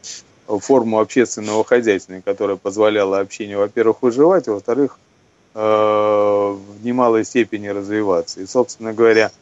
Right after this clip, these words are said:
и даже еще с этих времен, как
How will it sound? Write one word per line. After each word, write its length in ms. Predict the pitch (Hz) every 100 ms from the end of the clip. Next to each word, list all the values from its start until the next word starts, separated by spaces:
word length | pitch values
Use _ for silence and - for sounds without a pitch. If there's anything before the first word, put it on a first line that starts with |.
| _ _ -
и 100 | 113
даже 300 | 120 113 113
еще 240 | 117 127
с 100 | 110 123
этих 340 | 110 117 -
времен, 460 | 135 160 185 185 160 _ _ _ _ _ _ _ _ _ _ -
как 220 | 101 95